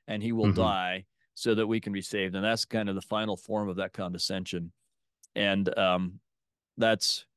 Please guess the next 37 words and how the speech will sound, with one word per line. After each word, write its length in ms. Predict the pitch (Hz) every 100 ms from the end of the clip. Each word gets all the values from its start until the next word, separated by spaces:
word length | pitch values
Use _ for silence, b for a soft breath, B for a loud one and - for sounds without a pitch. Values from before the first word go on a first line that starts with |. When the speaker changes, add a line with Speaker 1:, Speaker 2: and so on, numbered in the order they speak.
| _ _ _ -
Speaker 1:
that's 220 | 113 110
a 80 | 104
really 260 | 101 110 95
powerful 680 | - 101 104 92 104 95 98
element, 400 | 98 95 85 85
I 100 | -
think, 340 | 85 90 87 -
of 160 | 90
understanding 600 | 98 104 98 - 95 92
this 140 | 87 -
vision, 340 | 101 98 92
is 100 | 90
that 140 | 98 92
in 100 | 90
some 220 | 131 135
ways 200 | 110 92
this 200 | 107 -
vision 400 | 110 104 104 101
is 240 | 101 92 -
all 300 | 113 107 110
about 560 | 104 87 90 82 - - _ _ _ _ _
the 80 | 107
condescension 760 | - 101 95 90 - 90 - 85
of 100 | 80
God. 360 | 90 85 82
And 140 | 85 85
so 200 | 95 95
we'll 160 | 95
see 240 | - 117 104
as 160 | 95
we 60 | 107
go 200 | 107 107
through 300 | - 110 101
other 240 | 123 131
topics 460 | 107 107 92 104 -
and 100 | 98
elements, 460 | 95 95 90 -